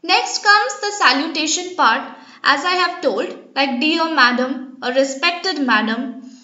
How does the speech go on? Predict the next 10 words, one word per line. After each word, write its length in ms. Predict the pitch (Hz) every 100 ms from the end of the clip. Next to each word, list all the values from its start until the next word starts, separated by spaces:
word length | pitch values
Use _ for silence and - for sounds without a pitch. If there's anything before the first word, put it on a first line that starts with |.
| - - _ _
Next 380 | 302 370 - -
comes 280 | 392 403 392
the 120 | 370
subscription 720 | 359 302 - - - - 415 403 277
and 200 | 277 277
the 120 | 269
expression 760 | - - - 381 392 427 392 -
part, 360 | 220 202 - - - - -
that 260 | 302 -
is 480 | 294 285 - - -